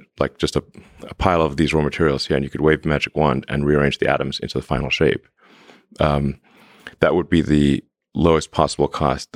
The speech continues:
that you could make this thing for unless you change the materials. So then, and that is always a, usually, almost always a, a very low number. Um, so then the, the, what's actually causing things to be expensive is how you put the atoms into the desired shape.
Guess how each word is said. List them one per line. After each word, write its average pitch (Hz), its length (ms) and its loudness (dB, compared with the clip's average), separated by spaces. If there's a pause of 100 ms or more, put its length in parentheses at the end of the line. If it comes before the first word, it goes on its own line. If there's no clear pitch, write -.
that - 300 -2
you 69 240 -6
could 69 140 -6
make 67 160 -2
this - 140 -2
thing 73 140 -2
for 73 200 -2
unless 71 240 -2
you - 40 -10
change 76 220 -2
the - 60 -4
materials. - 500 -4 (680)
So - 160 0
then, 78 480 2
and 85 100 2
that 123 140 4
is 117 80 2
always 101 240 4
a, 80 120 4 (360)
usually, 78 300 0 (160)
almost 95 220 4
always 80 180 2
a, 73 200 -6
a 76 60 0
very 76 180 2
low 71 160 2
number. 57 360 -6 (640)
Um, 73 380 0 (540)
so - 160 0
then 80 320 2 (440)
the, 92 120 0 (100)
the, 78 100 0 (260)
what's - 220 0
actually 92 360 0 (320)
causing 76 300 0
things 76 160 -4
to - 60 -20
be 76 80 2
expensive 76 440 0
is - 140 0
how 95 320 0
you 82 140 2
put - 180 -8
the - 120 0
atoms - 440 -8 (220)
into 73 180 -2
the 76 180 -2 (120)
desired 73 360 -4
shape. - 240 -8